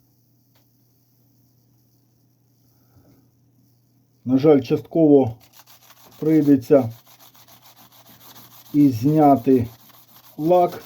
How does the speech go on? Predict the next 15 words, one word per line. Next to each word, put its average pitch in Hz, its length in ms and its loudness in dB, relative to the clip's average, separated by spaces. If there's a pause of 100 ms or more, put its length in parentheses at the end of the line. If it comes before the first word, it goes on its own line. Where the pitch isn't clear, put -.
(120)
який 139 360 0
тут 123 200 -4
був 127 420 -2 (540)
в - 100 -20
торці. 120 600 -6 (3000)
Нехай 135 460 -2
не 143 120 2
повністю, 175 720 -2
але 139 460 -2 (180)
частково. 117 840 -4 (1400)
Але 151 260 -4
це 151 240 0
така 135 560 -2
вимушена 135 760 -2 (220)
міра. 151 640 -4